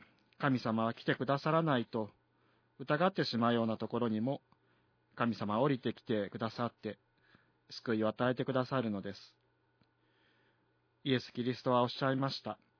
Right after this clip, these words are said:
「私は良い羊飼いである。私は羊のために命を捨てる。」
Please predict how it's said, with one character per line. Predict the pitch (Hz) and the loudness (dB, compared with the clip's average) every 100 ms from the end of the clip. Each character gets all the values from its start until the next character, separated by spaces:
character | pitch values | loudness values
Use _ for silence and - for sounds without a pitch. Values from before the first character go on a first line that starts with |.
| _ _ _ _ _ _ _ - | _ _ _ _ _ _ _ -8
「私 | 127 120 - 120 | -2 -2 -2 2
は | 139 139 - | 4 4 0
良 | 135 160 | 0 2
い | 127 | 2
羊 | - 135 139 | 0 -6 -4
飼 | 147 127 | 2 4
い | 107 | 4
で | 107 | 2
あ | |
る。 | 101 - _ _ _ _ _ _ _ _ - | 0 -4 _ _ _ _ _ _ _ _ -8
私 | 131 135 127 | 0 0 2
は | 135 135 | 2 2
羊 | - 151 156 | 0 -4 -2
の | 156 | 0
た | 151 | 2
め | 165 180 | 4 4
に | 131 107 135 135 | 2 0 -8 -2
命 | 151 123 - 110 | 2 2 0 -2
を | 107 | -4
捨 | - | -4
て | 120 | -4
る。」 | 131 | -4